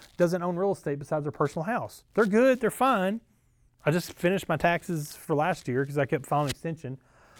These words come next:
Um, actually, I got an email today, uh, about 'em.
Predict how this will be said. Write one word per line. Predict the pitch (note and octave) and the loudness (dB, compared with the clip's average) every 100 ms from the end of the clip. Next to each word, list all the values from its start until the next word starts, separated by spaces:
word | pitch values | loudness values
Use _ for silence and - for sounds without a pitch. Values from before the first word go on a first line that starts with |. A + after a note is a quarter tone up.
| - | -12
Um, | - C#3 C3 C3 | -4 -2 -2 0
actually, | C#3 - C#3 | 0 2 4
I | |
got | C#3 | 4
an | C#3+ | 4
email | C#3+ C3+ | 2 0
today, | C#3+ D3 D#3 B2+ C3 _ - - | 0 2 2 0 -6 _ -18 -6
uh, | C#3 B2+ B2+ | -4 -4 -4
about | B2 B2 | -2 0
'em. | A#2 | 0